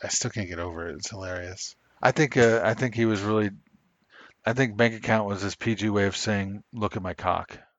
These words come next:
Speaker 2: What do you think?
Speaker 1: Either way, stupid.
Speaker 2: Yes, obviously. <laughs> Look at my cock, I mean, bank account.
Speaker 1: Look at me and not watch you wrestle on a bad show. Great.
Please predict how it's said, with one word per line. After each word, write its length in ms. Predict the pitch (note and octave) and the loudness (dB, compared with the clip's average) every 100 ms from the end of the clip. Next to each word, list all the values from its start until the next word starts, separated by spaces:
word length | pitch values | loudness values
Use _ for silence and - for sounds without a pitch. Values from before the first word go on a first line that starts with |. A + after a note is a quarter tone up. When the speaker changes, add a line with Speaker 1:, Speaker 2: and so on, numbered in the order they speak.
| _ _ _ _ _ _ _ _ _ _ | _ _ _ _ _ _ _ _ _ _
Speaker 2:
What 80 | - | -8
do 20 | |
you 60 | G#2+ | -8
think? 180 | F#2+ - _ _ _ _ _ _ _ C#3 | -8 -10 _ _ _ _ _ _ _ 2
Speaker 1:
Either 200 | B2+ G#2+ | 4 4
way, 240 | G2 F#2 - _ - _ _ _ - | 0 -4 -8 _ -20 _ _ _ -16
stupid. 600 | - - - F#2 F#2+ F#2 - _ _ | -4 -2 -2 -6 -8 -10 -16 _ _
Speaker 2:
Yes, 340 | A2 F2+ - - | -2 -2 -4 -8
obviously. 400 | E2+ E2 - - - - - - F3+ | -8 -8 -14 -16 -10 -10 -10 -6 -2
<laughs> 100 | - - C#3 - - - - - _ - - - - - - - - - _ - | -2 -6 -8 -6 -6 -6 -10 -14 _ -20 -20 -20 -20 -20 -20 -20 -20 -20 _ 6
Look 220 | E3 D#3+ | 8 8
at 80 | C3 | 6
my 280 | B2 A2 A#2 | 6 4 6
cock, 200 | D3+ D3 | 6 10
I 80 | C#3+ | 8
mean, 200 | B2 G#2 | 8 8
bank 240 | - E3+ C#3+ | 10 10 6
account. 480 | G#2 F#2+ F2 D2+ - - - - - - _ _ _ _ _ _ - | -2 -4 -4 -8 -12 -14 -14 -14 -16 -20 _ _ _ _ _ _ -4
Speaker 1:
Look 340 | A2 D#3+ D#3 | 6 6 6
at 60 | C3 | 4
me 280 | B2+ D#3+ C3+ | 6 8 6
and 100 | A#2 | 6
not 200 | A#2+ A2+ | 2 2
watch 380 | A#2+ B2+ - A#2+ | 2 2 0 -4
you 360 | B2+ C3 B2+ | -2 0 2
wrestle 600 | C#3+ D3+ - A2 G#2+ A2+ | 2 0 -2 -2 -2 0
on 100 | A2+ | 0
a 100 | A#2 | 0
bad 420 | G#2+ G#2+ G#2+ A#2+ A2 | -2 -2 0 -2 -4
show. 460 | - C#3 A#2+ F#2 | -4 0 0 -2
Great. 500 | F2 A2 C3+ A2+ F2 | -6 -4 -2 -2 -6